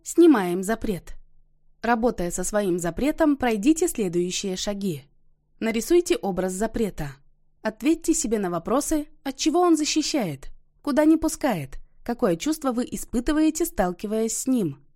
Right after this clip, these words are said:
Это чувство вам знакомо? В какой ситуации оно появилось? Постарайтесь вспомнить самую раннюю. Закройте глаза и перенеситесь мысленно в то время. Попробуйте услышать звуки, почувствовать запахи,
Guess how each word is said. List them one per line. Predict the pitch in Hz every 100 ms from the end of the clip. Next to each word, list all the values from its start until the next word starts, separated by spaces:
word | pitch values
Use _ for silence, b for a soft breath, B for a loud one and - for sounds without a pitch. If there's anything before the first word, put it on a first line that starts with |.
| _ _ _ _ _ _ _ -
Это | 254 269
чувство | - 285 - 175
вам | 202 214
знакомо? | 175 165 240 311 277 151 - - _
В | -
какой | 240 349 370
ситуации | 339 - 226 269 - 311
оно | - 269 196
появилось? | 208 240 262 240 160 - - - - - -
Постарайтесь | 226 - 302 330 311 240
вспомнить | - - 294 320 330
самую | - 202 208 262
раннюю. | 277 220 170 156 143 135 - _ _ -
Закройте | 202 254 277 214 175
глаза | 175 170 214 285
и | -
перенеситесь | 277 294 277 269 302 302 320 233
мысленно | 247 - 285 277
в | 269
то | - 175
время. | 180 196 170 147 - _ - B B
Попробуйте | - - 359 349 254 240
услышать | 247 - 240 180 165
звуки, | 160 240 - 240 - -
почувствовать | 262 349 - 285 214 170
запахи, | 196 240 247 - 240